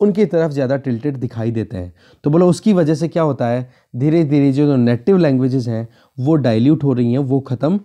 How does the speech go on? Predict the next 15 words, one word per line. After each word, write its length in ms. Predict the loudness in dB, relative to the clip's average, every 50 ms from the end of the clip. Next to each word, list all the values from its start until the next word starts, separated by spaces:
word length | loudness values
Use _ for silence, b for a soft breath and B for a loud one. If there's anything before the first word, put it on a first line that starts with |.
| b b b b _ -4
होती 240 | -2 0 0 0
चली 280 | 0 0 -4 -4 -4 -6
जा 160 | -6 -8 -10
रही 200 | -10 -10 -12 -12
हैं। 260 | -12 -12 -14 -16 -18 -20 _ _ _ _ _ _ _ _ _ _ _
यही 380 | 2 4 4 6 6 6 4 4
चीज़ 260 | 2 2 -2 -2 -2
बांग्लादेश 560 | -2 -4 -4 -2 -2 -2 -2 -2 -4 -4 -4 -4
में 80 | -4 -2
भी 100 | -2 -2
अप्लाई 280 | -2 -2 -2 -2 -2
की 160 | -2 -4 -4 -2
जा 140 | 0 0
रही 160 | 0 0 0 0
है 140 | 0 0